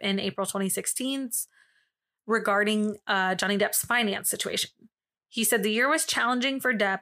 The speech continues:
and White urged him to start selling off his properties and reduce expenses at the time. He discussed Heard's demands and the divorce proceedings, and he claimed that they started at four million, but her demand continuing,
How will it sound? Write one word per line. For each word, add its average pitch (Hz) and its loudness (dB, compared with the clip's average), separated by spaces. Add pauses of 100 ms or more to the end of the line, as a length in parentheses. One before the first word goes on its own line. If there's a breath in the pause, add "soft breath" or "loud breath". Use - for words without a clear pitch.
and 202 0
White 220 2
urged 220 2
him 202 4
to - -2
start 208 0
selling 226 2
off 320 0
his 285 -4
properties 208 0
and 208 -2
reduce 208 0
expenses 202 -2
at 190 -4
the 180 -14
time. - -4 (680)
He 226 -2
discussed 220 2
Heard's 254 0
demands 202 0 (100)
and 233 0
the 262 -2
divorce 262 2
proceedings, 196 -2
and 190 -4
he 226 -4
claimed 220 -2 (960)
that 214 2
they 214 4
started 220 2
at - 0
four 302 2
million, 311 2 (120)
but 214 0
her 226 2
demand 214 2
continuing, 190 0